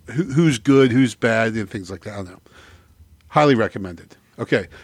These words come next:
so now I've, I have three movies that I put into the excellent category. So, and, and I'll, I'll hurry up here. I know. <laughs> Like, so the first one is a movie I saw for my eleventh birthday. I, we, for my birthday party,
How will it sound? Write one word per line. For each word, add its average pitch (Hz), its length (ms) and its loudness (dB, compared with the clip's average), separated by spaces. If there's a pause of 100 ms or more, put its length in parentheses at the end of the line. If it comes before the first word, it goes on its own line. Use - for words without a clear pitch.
so - 160 -4
now 143 420 4
I've, 127 480 0
I - 60 -4
have 127 140 2
three 175 400 2
movies 156 520 4
that 135 100 2
I - 40 2
put 123 260 -4
into 131 260 -2
the 120 160 -4
excellent 107 520 -10
category. 92 640 -6 (460)
So, 104 380 -2
and, 127 220 0
and 131 100 4
I'll, 120 140 2
I'll 120 180 4
hurry 101 240 2
up 92 120 -6
here. 101 120 -2
I 95 60 2
know. 90 240 -6
<laughs> - 40 -18 (460)
Like, 117 180 -10 (360)
so 156 100 2
the 147 80 4
first 208 260 4
one 175 300 6
is 139 400 4
a 139 60 -4
movie 139 280 6
I 123 60 4
saw 131 340 4
for 127 180 -2
my 113 220 2
eleventh 113 400 0
birthday. 120 460 2
I, 107 80 -2
we, 113 140 -2
for 117 260 -10
my 107 100 2
birthday 120 340 2
party, 120 440 2